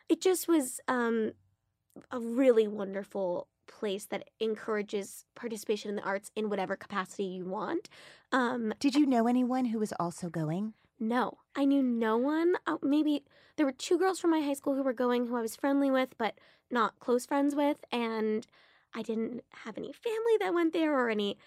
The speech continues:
Speaker 1: you know, older friends from my high school that had gone there. I really, looking back, knew not much about the school when I arrived. Again, it took some time for me to acclimate, and this is something that I really like to talk about with people that are going to college because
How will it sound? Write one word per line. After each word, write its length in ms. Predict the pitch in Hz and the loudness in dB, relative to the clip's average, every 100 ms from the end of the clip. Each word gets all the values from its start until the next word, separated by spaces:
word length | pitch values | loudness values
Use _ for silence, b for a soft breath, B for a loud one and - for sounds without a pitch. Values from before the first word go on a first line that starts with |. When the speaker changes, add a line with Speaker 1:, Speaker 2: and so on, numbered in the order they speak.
| b b b - | b b b -4
Speaker 1:
you 80 | |
know, 140 | 240 214 | -2 2
older 260 | 262 254 269 | 4 4 4
friends 300 | 262 254 247 | 2 -2 0
from 100 | 254 | -2
my 100 | 247 | 0
high 120 | 254 | -2
school 200 | 247 254 | -2 -2
that 100 | 247 | 0
had 140 | 233 220 | -2 0
gone 280 | 226 226 | 0 0
there. 340 | 226 226 220 226 b b b b - | 0 2 0 -2 b b b b -12
I 100 | 370 | -6
really, 440 | 311 254 349 508 587 | -4 0 2 2 0
looking 260 | 508 - 320 | 0 4 4
back, 320 | 262 254 254 _ - | 4 2 -2 _ -6
knew 260 | 269 262 254 | 0 2 2
not 540 | 240 240 240 240 208 | 0 0 2 2 2
much 240 | 208 - - | -2 -8 -6
about 200 | 208 - | -8 -8
the 80 | 247 | -12
school 260 | - - | -6 -4
when 120 | - | -4
I 100 | 214 | -4
arrived. 440 | 208 196 - 196 - B B B B - | -4 -4 -6 -8 -18 B B B B -6
Again, 480 | - 277 247 247 240 - | 2 2 4 2 -2 -6
it 120 | 269 | -6
took 200 | - 254 | -6 -4
some 120 | 269 | -6
time 240 | 247 220 220 | -4 -4 -2
for 100 | 226 | -4
me 140 | 202 | -4
to 80 | 190 | 0
acclimate, 500 | 330 359 349 330 302 - | 0 0 0 2 2 0
and 140 | 262 b b b b - | -6 b b b b -6
this 140 | 262 | -4
is 40 | |
something 240 | - 269 285 | -2 0 2
that 80 | 269 | 0
I 40 | |
really 220 | 226 214 | 0 0
like 180 | 208 208 | -2 -4
to 80 | - | -10
talk 240 | - 208 - | -14 -14 -6
about 300 | 208 202 - | -2 -2 -2
with 180 | 220 | -4
people 220 | - 208 202 | -4 -4 -2
that 100 | 190 | -4
are 100 | 196 | -4
going 200 | 196 196 | -4 -6
to 60 | |
college 400 | 220 214 208 - | -6 -6 -6 -6
because 320 | - - 277 | -12 -4 -4